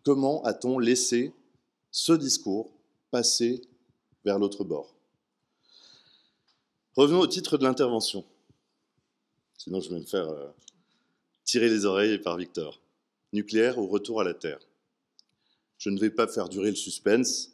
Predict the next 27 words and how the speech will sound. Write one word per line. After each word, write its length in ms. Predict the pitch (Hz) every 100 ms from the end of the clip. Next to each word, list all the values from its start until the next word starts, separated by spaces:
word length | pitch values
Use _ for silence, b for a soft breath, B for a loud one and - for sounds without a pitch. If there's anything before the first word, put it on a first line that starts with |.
| _
les 180 | 85 95
deux, 400 | 95 104 107 123 -
bien 200 | 92 101
entendu. 400 | 101 98 85 76 _ _ _ _ _ _ _ _ _ _ _ _ _ b b b _
Ne 80 | 110
tombez 300 | 104 127 131
pas 160 | 127 143
dans 140 | 131
une 180 | 107 110
dichotomie 480 | 104 117 113 117 117
factice 560 | - 117 - 143 143
entre 300 | 113 98 -
les 180 | 117 104
techno-optimistes 1300 | - 123 - 127 139 113 - 110 117 139 - - - _ _ _ _
et 60 | 95
les 220 | 101 98
éco-anxieux. 840 | 117 139 135 127 117 - 110 - _ _ _ _ _ _ _
Ne 60 | 101
choisissez 520 | - 113 113 - 107
pas 120 | 113
entre 320 | 131 - -
la 260 | 104 92 78
French 380 | - 110 107 -
Tech 240 | 98 98 92
et 60 |
les 140 | 87 92
néo-ruraux, 600 | 110 113 107 110 90